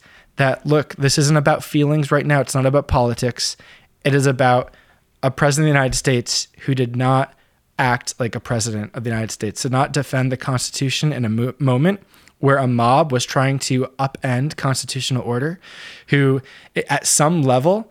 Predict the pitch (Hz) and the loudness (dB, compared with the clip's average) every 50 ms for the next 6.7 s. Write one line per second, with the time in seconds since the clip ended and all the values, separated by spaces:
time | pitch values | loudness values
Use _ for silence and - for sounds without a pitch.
0 | _ _ _ - 165 151 151 143 139 - - 147 139 - - 175 165 - 180 147 | _ _ _ 0 2 2 2 2 0 0 -2 -2 -2 0 0 0 0 0 0 0
1 | - 160 147 143 139 139 139 139 139 143 147 151 - - 139 127 127 123 123 - | 2 2 2 2 2 2 2 2 2 2 0 0 0 0 0 2 2 0 -2 -2
2 | - 143 131 143 135 127 - - - - 175 170 170 - - - 147 131 127 139 | -2 -2 0 0 0 0 -2 -4 -2 0 0 0 0 0 -2 0 2 2 2 0
3 | - - - 131 123 120 143 170 - - - - - _ _ _ _ - _ - | -2 -6 -4 -2 0 0 0 0 -2 -4 -6 -8 -12 _ _ _ _ -12 _ 0
4 | 147 139 131 135 143 151 135 120 - - - - 151 165 175 - 151 139 127 135 | 2 2 4 2 2 0 -2 -2 -2 -2 0 0 0 0 0 0 0 0 2 2
5 | 131 131 131 131 135 139 - - - 120 120 110 123 127 120 113 - _ - - | 2 2 2 2 0 0 -2 -4 -6 -4 -4 -2 -2 -2 -2 -4 -6 _ -14 -10
6 | 120 123 131 135 139 - - 156 160 160 156 - - - | -4 0 0 0 0 0 0 0 0 0 0 -4 -6 -6